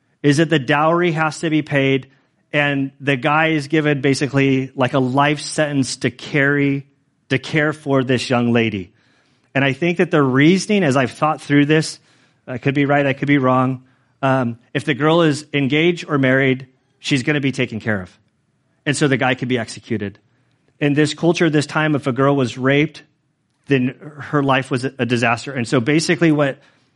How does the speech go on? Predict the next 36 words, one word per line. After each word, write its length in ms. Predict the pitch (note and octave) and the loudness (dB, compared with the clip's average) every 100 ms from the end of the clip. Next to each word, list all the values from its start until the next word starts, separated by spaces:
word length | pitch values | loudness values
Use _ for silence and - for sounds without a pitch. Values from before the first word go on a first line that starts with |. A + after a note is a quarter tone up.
| _ | _
what 160 | - C#3+ | -2 -2
happens 440 | C#3 C#3 E3 C#3 | 0 -2 -2 -2
is, 280 | D3 C#3 C3 _ _ _ | 0 0 -2 _ _ _
I'm 160 | - D3+ | -4 0
not 200 | E3 F#3 | 2 2
even, 120 | G3+ D#3+ | 0 0
I'm 100 | D3+ | 0
not 260 | F3+ G3 | 2 0
convinced 680 | - F3 C3+ D3+ F3+ - - | 0 0 0 0 0 -6 -4
with 240 | C#3 C#3 | 0 2
the, 240 | C#3 B2+ C3+ | 2 2 2
with 220 | C#3 C#3 | 0 0
the 140 | C#3 B2+ | 0 -2
digging 640 | C3 C3 C#3 D#3+ E3+ D#3+ | -4 -4 -2 0 0 0
that 120 | C#3 | 0
I 140 | C3+ B2 | 0 0
did, 340 | A2+ C3+ D#3 | 0 0 0
I 120 | C#3+ | -2
could 200 | - D3+ | -2 -4
be 140 | C#3+ C#3 | -2 -2
wrong, 400 | C3+ C#3+ D#3+ E3 | 2 0 0 -2
um, 340 | A#2+ A2+ G#2 - _ _ _ _ _ | -2 -2 -4 -10 _ _ _ _ _
that 140 | - B2+ | -2 0
this 160 | D3+ | 2
would 100 | D#3 | 0
be 100 | D3+ | 0
like 200 | D#3+ D#3 | 2 2
a 60 | C3+ | 0
marriage 360 | B2 C3 C3+ B2 | 0 2 0 0
like 200 | C3 - | -4 -2
you're 120 | A2 | -4
thinking. 540 | - C#3+ C3+ E3+ D#3 | 0 -2 0 0 0
This 220 | C3 C#3 | 0 -4
could 200 | - D#3 | -2 -4
be 220 | C3+ C3+ C#3 | 0 0 2
like, 420 | C#3 A#2+ A2 | 2 0 -4